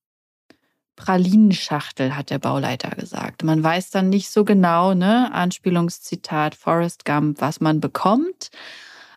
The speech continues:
Aber immer wenn man so eine Wand anfasst oder so, kann das halt schon ein kleines Feuerwerk geben.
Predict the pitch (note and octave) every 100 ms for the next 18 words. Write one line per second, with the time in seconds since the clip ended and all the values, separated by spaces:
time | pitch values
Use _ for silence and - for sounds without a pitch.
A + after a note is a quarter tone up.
0 | _ G3+ G3 A3 A3 A3 A3 A3 - _
1 | _ _ _ _ _ _ _ _ - G#3+
2 | G#3+ G#3 G3 G3 F#3+ F#3 F3 E3 D#3+ E3
3 | - B3+ C#4 - A#3 - G#3+ G#3 G3+ G3
4 | G3 - F3+ F#3 F3+ - E3 D#3+ - D#3
5 | D#3+ D#3+ D#3+ D#3+ _ _ _ _ _ _
6 | - G3+ - D#3+ D#3+ D#3+ - D#3 D3 D3+
7 | D3 - - -